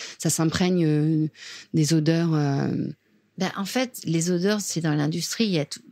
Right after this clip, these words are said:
Speaker 2: dans toutes les industries, qu'elles soient d'ailleurs, euh, d'économie circulaire, c'est-à-dire basées sur le réemploi ou pas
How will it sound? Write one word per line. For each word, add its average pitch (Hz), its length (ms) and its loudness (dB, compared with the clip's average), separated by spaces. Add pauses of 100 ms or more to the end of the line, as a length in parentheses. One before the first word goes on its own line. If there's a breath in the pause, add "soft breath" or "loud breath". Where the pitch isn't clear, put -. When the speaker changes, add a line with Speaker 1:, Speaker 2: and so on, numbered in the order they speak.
(120)
Speaker 2:
dans 160 160 -4
toutes - 220 -8
les 175 140 0
industries, 160 480 -2
qu'elles 143 240 -4
soient 170 280 -4
d'ailleurs, 156 460 0
euh, 151 180 -4 (360 soft breath)
d'économie 175 640 0
circulaire, 175 640 -2
c'est-à-dire 147 260 0
basées 156 260 -2
sur 180 140 -2
le 165 60 -2
réemploi 160 560 -2
ou 254 80 2
pas 160 300 0